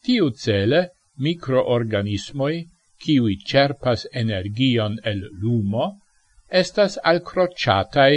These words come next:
al ŝovelradeca strukturo, kaj tio tiel, ke ĉiuj orientiĝas laŭ la sama direkto.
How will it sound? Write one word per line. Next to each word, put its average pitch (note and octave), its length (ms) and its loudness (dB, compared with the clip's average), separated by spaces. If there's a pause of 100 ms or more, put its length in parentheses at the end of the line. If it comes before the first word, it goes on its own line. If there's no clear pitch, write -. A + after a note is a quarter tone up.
al B2+ 280 -2
ŝovelradeca C#3 1500 0
strukturo, G#2+ 920 -4 (840)
kaj D#3 200 2 (100)
tio F2+ 420 -4 (180)
tiel, A2+ 540 0 (380)
ke C3 160 -2
ĉiuj C#3+ 520 2 (200)
orientiĝas A2+ 1040 0 (400)
laŭ D#3 220 4
la D#3+ 160 4
sama E3 460 0
direkto. F3 680 -2